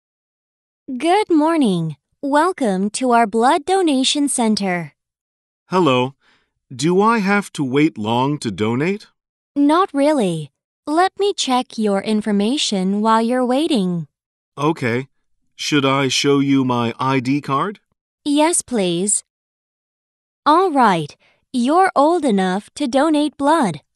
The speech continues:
Speaker 2: Yeah, I've done this before.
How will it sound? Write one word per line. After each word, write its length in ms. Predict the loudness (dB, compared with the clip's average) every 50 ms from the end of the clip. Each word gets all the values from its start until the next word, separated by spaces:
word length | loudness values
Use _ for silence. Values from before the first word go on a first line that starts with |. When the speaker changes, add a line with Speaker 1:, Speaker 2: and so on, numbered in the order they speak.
| _ _ _ _ _ _ _ _ _
Speaker 2:
Yeah, 460 | -2 0 2 2 2 0 -2 -4 -8 _ _ _
I've 280 | -4 -2 -2 -2 -2 0
done 240 | 0 0 2 2 2
this 240 | 0 0 0 -2 -4
before. 560 | -6 -8 -8 -6 -6 -4 -2 -2 -2 -4 -6